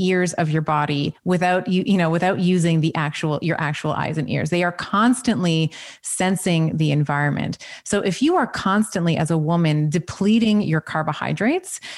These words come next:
and you are depleting your protein, what is your br-, your ovaries are gonna be like, "Well,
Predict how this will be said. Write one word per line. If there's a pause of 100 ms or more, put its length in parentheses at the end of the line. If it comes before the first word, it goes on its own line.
(200)
and
you
are
depleting
your
protein,
what
is
your
br-, (100)
your
ovaries
are
gonna
be
like,
"Well,